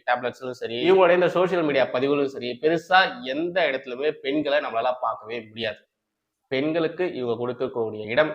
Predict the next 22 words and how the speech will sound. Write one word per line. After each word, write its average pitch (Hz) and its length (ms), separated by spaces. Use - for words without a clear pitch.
என்னன்னா 120 300
இவ்வளவுதான். 135 480
ஒரு 196 340
இடத்துல 180 240
கூட 160 160
பெண் 160 280
நிர்வாகிகள் 135 560
இல்லவே 117 340
இல்ல. 104 180
இதுக்கு 185 340
முன்னாடி 175 400
ஒரு 123 160
இடத்துல 151 280
ஒரு 117 180
பெண் 131 240
நிர்வாகி 123 460
ரொம்ப 180 260
ஓப்பனாவே, 165 640
திருமாவளவர்கள் 156 640
இருக்கும் 165 400
பொழுதே 147 300
ரொம்ப 135 240